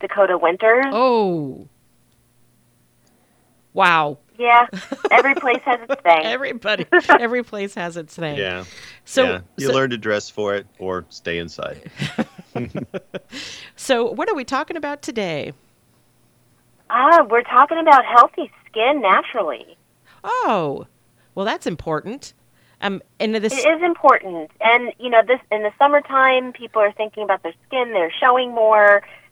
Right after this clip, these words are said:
Speaker 1: They're out. They're getting sunburns. And so we're, uh, we're, we're talking about how to keep your skin healthy naturally. One of the, one of the things that sometimes comes up for people who have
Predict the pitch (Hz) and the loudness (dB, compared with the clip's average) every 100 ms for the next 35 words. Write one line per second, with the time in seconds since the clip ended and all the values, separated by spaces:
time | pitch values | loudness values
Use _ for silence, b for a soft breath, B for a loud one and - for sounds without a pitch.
0 | _ 175 175 - 254 254 240 202 180 180 | _ -2 0 4 8 8 6 0 -4 -6
1 | 180 196 254 247 233 226 226 214 214 - | -8 -6 -4 -4 0 2 2 0 -6 -10
2 | - 190 190 202 190 185 202 190 - 190 | -10 -10 -6 -2 -2 0 0 0 -2 -6
3 | 185 185 - 208 208 - 208 233 233 254 | -8 -10 -12 -6 -6 -4 -8 -6 -8 -4
4 | 233 214 220 - - 254 247 226 - 247 | -6 -4 -4 -6 -16 -20 -18 -18 -12 -12
5 | 208 214 - 233 185 220 - 165 139 - | -10 -12 -12 -10 -8 -8 -10 -12 -12 -16
6 | _ b b b _ 202 226 262 226 214 | _ b b b _ 2 4 2 0 -4
7 | 202 190 240 262 220 208 220 214 196 190 | -2 -4 -4 -4 -4 -4 -6 -6 -6 -4
8 | 180 - _ _ - - - 254 247 233 | -4 -6 _ _ -20 -12 -4 -4 -2 -2
9 | 202 190 - 208 190 220 359 349 254 - | -2 -6 -12 -10 -4 -4 -4 -6 -8 -10
10 | 370 - 160 151 156 _ _ _ _ _ | -16 -6 -2 -2 -6 _ _ _ _ _
11 | _ 240 220 220 196 | _ -10 -6 2 2